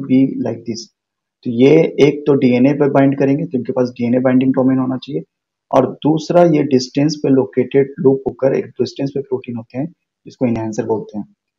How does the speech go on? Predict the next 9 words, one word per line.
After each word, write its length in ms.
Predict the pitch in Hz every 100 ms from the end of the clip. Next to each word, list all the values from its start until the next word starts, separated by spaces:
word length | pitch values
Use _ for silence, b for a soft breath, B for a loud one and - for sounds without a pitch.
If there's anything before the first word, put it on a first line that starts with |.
| _ _
यहाँ 220 | 123 110 110
पर 140 | 127 113
already 320 | 117 120 135
ट्रांसक्रिप्शन 440 | 131 127 131 - 135
फैक्टर 180 | 135 139 135
बाइंड 180 | 131 127
किया 120 | 147
हुआ 140 | 139
है 120 | 147